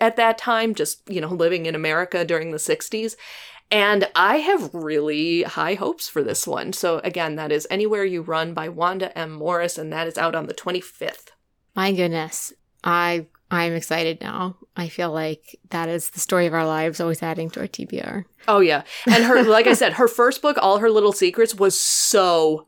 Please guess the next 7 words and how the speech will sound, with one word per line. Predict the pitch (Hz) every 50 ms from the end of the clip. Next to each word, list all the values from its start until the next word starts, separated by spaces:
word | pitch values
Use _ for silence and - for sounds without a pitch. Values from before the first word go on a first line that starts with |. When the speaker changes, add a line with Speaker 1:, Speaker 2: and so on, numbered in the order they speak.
| - 170 156
Speaker 1:
good. | - 175 160 147 123 113 110 - - - - - - - _ _
And | - 185 180 - -
I, | 185 214 240 240 233 226
I | - 190
marked | 190 190 202 208 202 202 - 180
that | 190 175 185 - -
one | 185 180 170 175 175